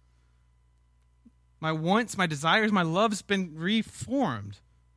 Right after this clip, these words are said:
The compass is pointing a different direction now. It's been reformed to the gospel, the narrative of, of salvation through, through Jesus. And this is what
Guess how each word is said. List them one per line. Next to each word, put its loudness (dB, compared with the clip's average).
The -16
compass 2
is -6
pointing 2
a 4
different -2
direction -4
now. -10
It's -18
been -2
reformed 2
to -6
the -6
gospel, -4
the -4
narrative 2
of, 0
of -18
salvation 0
through, -4
through -8
Jesus. -8
And -10
this -8
is -14
what -12